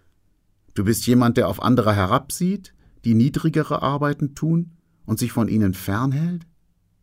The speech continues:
Was? Du bist einer, der die einfachen Leute nicht mag, weil sie nicht so intellektuell sind? Dann passt du nicht zu mir. Und dann passt du auch nicht in mein Reich.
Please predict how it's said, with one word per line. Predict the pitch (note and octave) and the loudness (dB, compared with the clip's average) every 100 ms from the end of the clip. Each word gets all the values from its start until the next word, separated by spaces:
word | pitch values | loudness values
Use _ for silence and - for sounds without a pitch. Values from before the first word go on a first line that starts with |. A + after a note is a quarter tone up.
| _ _ _ _ _ _ _ _ _ _ _ | _ _ _ _ _ _ _ _ _ _ _
Was? | - G2 F#2 D2 - - _ _ _ _ - | -12 -6 -6 -6 -10 -12 _ _ _ _ -4
Du | G#2+ | 0
bist | B2 - | 0 0
einer, | A#2+ C3+ | 2 4
der | A#2+ A#2+ | 4 2
die | A2 | 2
einfachen | G#2+ C3 A#2 G#2+ F#2 | 0 0 0 0 2
Leute | G2+ B2+ D#3+ | 4 4 2
nicht | D#3+ - D#3+ | 0 0 -4
mag, | D#3 E3+ G3 - _ _ _ _ - | -2 -2 -6 -12 _ _ _ _ -8
weil | A2+ | -2
sie | A#2 | 2
nicht | A#2 B2 | 2 2
so | G#2+ | -2
intellektuell | G2 A#2 G#2+ G#2+ - G2 G#2+ D3 | -2 0 -2 -2 0 0 0 -2
sind? | D#3+ F#3+ G3+ _ _ _ _ _ _ _ _ _ _ _ _ _ _ | -2 -4 -6 _ _ _ _ _ _ _ _ _ _ _ _ _ _
Dann | G2+ B2 A#2+ | -2 -2 0
passt | - G#2 - | -2 -2 -2
du | E2+ | -2
nicht | D#2+ D#2+ - | -2 -4 -8
zu | D#2 | -4
mir. | D#2+ D2+ D2+ - _ _ _ _ _ _ - | -2 -4 -8 -14 _ _ _ _ _ _ -8
Und | G2+ G#2 | -4 -2
dann | G2+ | 0
passt | B2+ - - | -2 -2 -2
du | |
auch | - G#2+ | 0 0
nicht | A2+ - | 0 -2
in | F#2+ | -2
mein | F2+ F2+ | 0 -2
Reich. | G2 C3+ F#2+ D#2+ | -4 -6 -8 -14